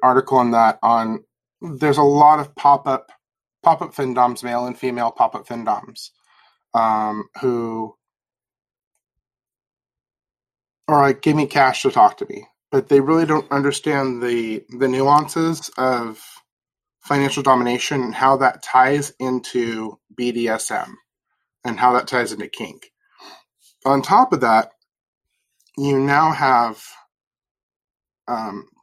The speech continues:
this expectancy, uh, for people to just throw money out there, even when it has nothing to do with financial domination. So let me give you an example. I have a friend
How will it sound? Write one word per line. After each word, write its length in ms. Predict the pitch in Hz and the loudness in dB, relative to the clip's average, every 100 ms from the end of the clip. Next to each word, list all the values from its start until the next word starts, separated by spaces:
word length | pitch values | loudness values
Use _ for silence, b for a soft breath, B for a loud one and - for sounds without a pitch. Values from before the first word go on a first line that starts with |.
| - | -8
this 460 | 120 113 - - - _ _ _ _ _ _ _ _ _ _ _ _ _ _ _ _ _ _ _ _ _ _ _ _ _ _ _ _ _ _ _ _ _ - | -8 -6 -8 -10 -14 _ _ _ _ _ _ _ _ _ _ _ _ _ _ _ _ _ _ _ _ _ _ _ _ _ _ _ _ _ _ _ _ _ -8
expectancy, 1000 | 135 - 135 127 160 165 - 190 220 - _ _ _ _ 123 | -6 -4 -4 -4 -4 -2 0 2 0 -6 _ _ _ _ 4
uh, 340 | 123 123 107 - _ _ - | 6 6 4 -4 _ _ -20
for 260 | - 151 | -8 -6
people 300 | 135 160 147 | -4 -4 -6
to 240 | 139 143 - _ 131 _ _ - | -6 -8 -12 _ -20 _ _ -6
just 260 | 139 - _ _ | -4 -4 _ _
throw 260 | - 147 147 | 0 2 2
money 300 | 139 131 131 | 0 0 2
out 260 | 127 131 - | 2 2 0
there, 240 | 170 170 | -2 -2
even 260 | 165 147 151 | -4 -6 -4
when 100 | 139 | -6
it 60 | - | -6
has 220 | 127 131 | -10 -6
nothing 220 | 131 131 | -6 -2
to 60 | 123 | -4
do 20 | |
with 100 | 120 | -4
financial 360 | 131 120 120 | -6 -6 -4
domination. 460 | 123 120 120 113 104 | -4 -4 -6 -8 -8
So 120 | - | -4
let 60 | 165 | -2
me 60 | |
give 60 | 180 | 0
you 60 | 165 | -2
an 40 | |
example. 360 | 127 123 117 - | 0 -2 -2 -2
I 80 | - | -2
have 100 | 123 | -4
a 40 | |
friend 380 | - 123 107 | -2 -2 -2